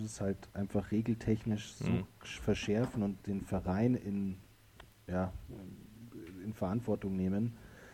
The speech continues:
Speaker 1: dass die, wenn die halt nicht dafür sorgen, Strafen zahlen müssen und, und, und. Und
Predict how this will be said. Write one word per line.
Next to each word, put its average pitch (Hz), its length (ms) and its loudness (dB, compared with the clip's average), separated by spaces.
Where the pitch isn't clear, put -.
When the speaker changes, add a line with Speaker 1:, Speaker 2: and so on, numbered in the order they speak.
Speaker 1:
dass - 240 -2
die, 104 280 -2
wenn 104 140 0
die 101 200 0
halt 104 200 0
nicht 104 180 -2
dafür 110 200 -2
sorgen, 107 380 0
Strafen 110 440 -2
zahlen 101 240 -2
müssen 101 220 -6
und, 98 180 -4
und, 95 140 -8
und. 101 260 -6
Und 104 220 0